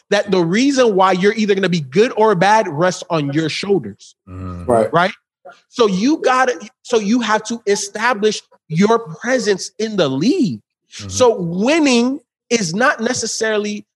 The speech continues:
Speaker 1: the number one thing. Learning how to win, learning the N B A, which is why I say year one to year three is that time. You gotta figure shit out.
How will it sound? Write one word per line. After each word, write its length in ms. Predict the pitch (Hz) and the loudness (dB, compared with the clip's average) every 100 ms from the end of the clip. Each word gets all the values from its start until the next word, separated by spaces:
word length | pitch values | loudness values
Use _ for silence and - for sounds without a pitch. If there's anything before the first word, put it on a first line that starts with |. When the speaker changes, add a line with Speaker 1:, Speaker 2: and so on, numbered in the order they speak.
| - | -4
Speaker 1:
the 100 | 185 | 0
number 320 | 185 214 180 | 0 0 0
one 500 | 151 143 175 208 202 - | -2 -2 0 0 -2 -6
thing. 260 | 127 98 _ _ _ | -8 -8 _ _ _
Learning 680 | 131 147 185 233 226 214 202 | -8 -2 2 2 0 -2 -4
how 320 | 185 - 180 | -4 -4 -4
to 220 | 175 - 180 | -6 -8 -8
win, 560 | 156 156 175 147 117 - _ | -6 -6 -4 -4 -4 -10 _
learning 680 | 143 170 220 233 220 220 202 | -4 0 2 2 0 0 0
the 200 | 196 - | -2 0
N 240 | 185 190 170 | 0 0 0
B 200 | 180 185 | 2 2
A, 180 | 151 110 - | 2 -2 -6
which 220 | 185 196 | -4 0
is 100 | 208 | 0
why 140 | 185 185 | 2 2
I 20 | |
say 180 | 180 180 | 0 -2
year 180 | 170 180 | 2 2
one 280 | 156 196 233 | 4 2 4
to 80 | 208 | 2
year 300 | 185 202 180 | 2 2 2
three 600 | - 247 302 254 202 220 _ _ _ _ _ _ - | 0 -2 0 0 -2 -6 _ _ _ _ _ _ 0
is 180 | 214 | 2
that 220 | 180 208 - | 2 0 -2
time. 320 | 262 349 202 | -2 0 2
You 100 | 196 | 2
gotta 260 | 240 180 - | 2 0 -4
figure 220 | 294 214 | -4 -2
shit 260 | 220 - 233 | -2 0 2
out. 320 | 339 440 - | 2 2 -4